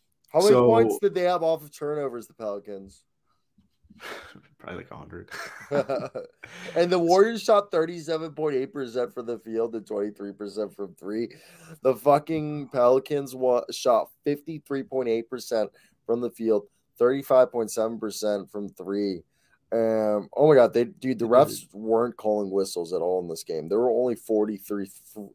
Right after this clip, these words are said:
Speaker 1: forty free throws combined. They really just, uh,
Speaker 2: Did you, dude, uh, first off, they had twenty-seven turnovers, my bad, and New Orleans only had fourteen points off turnovers tonight.
Speaker 1: Yeah, also
Speaker 2: Golden State had thirty-one.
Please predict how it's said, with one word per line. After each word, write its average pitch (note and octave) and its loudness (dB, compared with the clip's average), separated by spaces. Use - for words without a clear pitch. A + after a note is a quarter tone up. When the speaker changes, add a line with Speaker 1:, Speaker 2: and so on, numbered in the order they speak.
Speaker 1:
forty G3 10
free F3 -2
throws B2 4
combined. G#2 0
They A2+ 4
really A#2+ 2
just, - -12
uh, G2+ -2
Speaker 2:
Did B2 -4
you, C#3 2
dude, C3 6
uh, - 4
first C#3+ 2
off, A#2 4
they B2 2
had C3 4
twenty-seven A#2+ -6
turnovers, B2+ -4
my G2 -6
bad, F#2+ -8
and F#2+ -14
New G#2+ -8
Orleans C3 -4
only D3+ -6
had C#3 -4
fourteen G#2+ -6
points G2 -8
off F2+ -8
turnovers E2 -14
tonight. E2+ -16
Speaker 1:
Yeah, D#3 10
also D#3+ 6
Speaker 2:
Golden D3+ 6
State D#3 -2
had D#3 -6
thirty-one. C3 -4